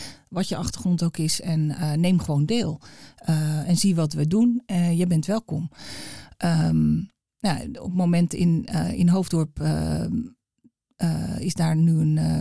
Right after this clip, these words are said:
Café Connect ontstaan. Ehm, om ook samenwerking te hebben met, met het, eh,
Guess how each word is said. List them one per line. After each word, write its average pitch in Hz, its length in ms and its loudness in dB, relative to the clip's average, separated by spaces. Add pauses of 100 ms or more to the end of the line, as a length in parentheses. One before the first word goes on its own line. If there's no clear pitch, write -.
Café 165 300 -2
Connect 170 400 -2
ontstaan. 214 560 0 (540)
Ehm, 151 800 0 (120)
om 190 200 2
ook 165 160 -2
samenwerking 170 520 2
te 170 80 0
hebben 165 220 2
met, 151 240 0
met 156 220 -4
het, - 240 -8
eh, 156 240 -2